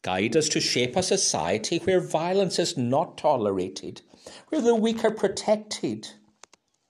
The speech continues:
where the elderly are honoured for their experience and children cherished for their gifts.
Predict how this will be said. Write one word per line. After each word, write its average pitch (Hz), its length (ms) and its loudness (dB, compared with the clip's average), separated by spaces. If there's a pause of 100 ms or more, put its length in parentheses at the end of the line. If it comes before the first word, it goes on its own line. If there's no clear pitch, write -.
(200)
where 101 140 -2
the 101 200 0
elderly 143 560 4
are 110 240 4
honoured 101 440 4
for 107 180 0
their 104 180 2
experience 101 1000 0 (340)
and 302 140 -4
children 214 480 4
cherished 165 800 -2 (240)
for 143 380 -2
their 135 200 0
gifts. - 720 -8